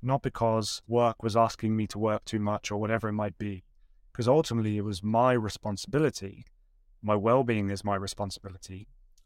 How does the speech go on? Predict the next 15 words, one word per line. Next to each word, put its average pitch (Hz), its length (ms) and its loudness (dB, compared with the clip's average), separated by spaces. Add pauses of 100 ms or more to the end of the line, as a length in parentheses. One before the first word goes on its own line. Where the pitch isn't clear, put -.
(100)
I 139 120 2
essentially 110 720 -2 (120)
didn't 147 300 -2
understand 123 640 -2
myself 135 420 -2
that 117 180 -2
well. 143 320 0 (320)
I 113 80 -2
couldn't 135 260 0
articulate 117 680 0
my 104 300 -2
values. 117 580 0
I 107 80 -4
couldn't 120 240 -2
articulate 110 720 -2